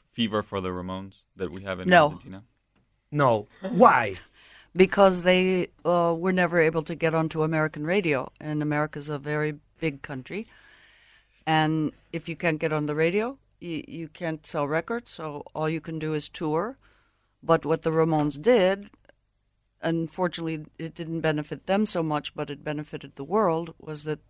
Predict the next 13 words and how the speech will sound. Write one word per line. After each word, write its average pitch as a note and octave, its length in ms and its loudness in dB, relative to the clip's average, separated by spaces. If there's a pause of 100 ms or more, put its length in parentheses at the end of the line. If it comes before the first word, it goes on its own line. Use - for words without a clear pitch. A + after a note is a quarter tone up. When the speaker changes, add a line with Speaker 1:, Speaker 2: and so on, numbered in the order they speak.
(220)
Speaker 2:
every E3 220 -4
town D#3 260 -6
they C#3+ 100 -4
went G3 260 -4
to, D3+ 300 -8
people D3+ 260 -14
saw C#3+ 200 -6
the C#3 120 -8
Ramones D#3+ 640 -6 (520)
in D3 120 -8
America C#3 520 -4 (140)
and D#3 140 -6
said D3 280 -4